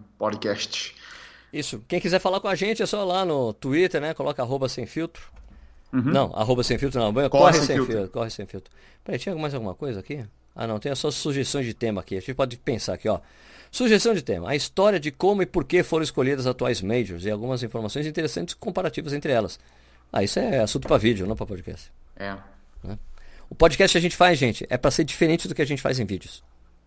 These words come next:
Speaker 2: Né, Edu?
Speaker 1: Exato. É o nosso bate-papo. Por isso que a gente acaba fugindo um pouco do tema principal,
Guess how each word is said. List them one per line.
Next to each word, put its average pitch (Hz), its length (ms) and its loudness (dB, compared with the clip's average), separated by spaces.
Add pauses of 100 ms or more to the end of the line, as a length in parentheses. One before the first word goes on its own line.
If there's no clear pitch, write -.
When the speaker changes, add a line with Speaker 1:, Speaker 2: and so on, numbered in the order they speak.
(800)
Speaker 2:
Né, 127 120 2
Edu? 87 180 -4 (320)
Speaker 1:
Exato. 117 480 2 (160)
É 127 100 0
o 147 80 4
nosso 165 240 0
bate-papo. 160 500 2
Por 143 120 0
isso 170 140 -2
que 190 340 0 (340)
a 113 100 -4
gente 127 240 -2
acaba 143 300 4
fugindo 139 420 0
um 143 60 -2
pouco 147 240 0
do 127 140 -2
tema 127 240 4
principal, 127 800 2